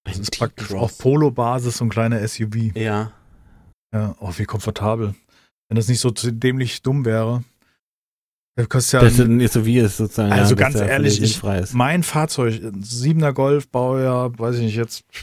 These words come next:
Speaker 1: drei oder vier Jahre alt.
Speaker 2: Ja.
Speaker 1: Vier Jahre alt, glaub ich. Ähm, der hat, glaub ich, Listenpreis gehabt damals von achtundzwanzig.
Speaker 2: Ja.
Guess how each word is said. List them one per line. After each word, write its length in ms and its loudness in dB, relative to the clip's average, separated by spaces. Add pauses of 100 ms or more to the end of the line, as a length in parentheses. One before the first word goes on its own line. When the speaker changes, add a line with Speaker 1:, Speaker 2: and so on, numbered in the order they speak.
(100)
Speaker 1:
drei 340 0 (300)
oder 160 -4
vier 180 -2
Jahre 320 0
alt. 280 -4 (360)
Speaker 2:
Ja. 220 -4 (460)
Speaker 1:
Vier 140 4
Jahre 200 0
alt, 200 -4
glaub 260 -2
ich. 180 -4 (160)
Ähm, 460 0 (1400)
der 580 -2 (140)
hat, 400 -6
glaub 180 -2
ich, 120 -6
Listenpreis 560 -6
gehabt 240 -6
damals 200 -2
von 140 -10 (100)
achtundzwanzig. 960 -6 (240)
Speaker 2:
Ja. 260 -2